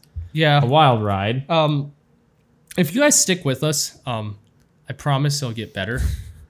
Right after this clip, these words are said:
Speaker 1: I know I made that promise
Speaker 2: Working out the
Speaker 1: last
Speaker 2: kinks.
Speaker 1: Yeah, we are.
Speaker 2: <laughs> Working
Speaker 1: Yeah.
Speaker 2: out the kinks.
Speaker 1: I think also formatting needs more, uh,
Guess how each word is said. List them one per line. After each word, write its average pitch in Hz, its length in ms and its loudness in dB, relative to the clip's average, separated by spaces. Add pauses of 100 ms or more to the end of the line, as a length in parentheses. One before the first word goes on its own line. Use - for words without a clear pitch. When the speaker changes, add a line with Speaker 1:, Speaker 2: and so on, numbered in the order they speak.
(280)
Speaker 1:
I 151 100 -2
know 160 140 6
I 160 80 8
made 160 220 2
that 143 160 -2
promise 143 220 4
Speaker 2:
Working 165 120 8
out 165 100 8
the 143 100 6
Speaker 1:
last 135 80 -2
Speaker 2:
kinks. 139 200 8
Speaker 1:
Yeah, 160 320 6
we 156 120 8
are. 143 180 4 (120)
Speaker 2:
<laughs> - 40 -4
Working 175 240 8
Speaker 1:
Yeah. 202 80 8
Speaker 2:
out 180 80 4
the 175 80 4
kinks. - 560 2 (540)
Speaker 1:
I 170 80 0
think 170 180 0
also 165 260 -2
formatting 143 680 2
needs 139 240 2
more, 139 340 4
uh, 131 200 -2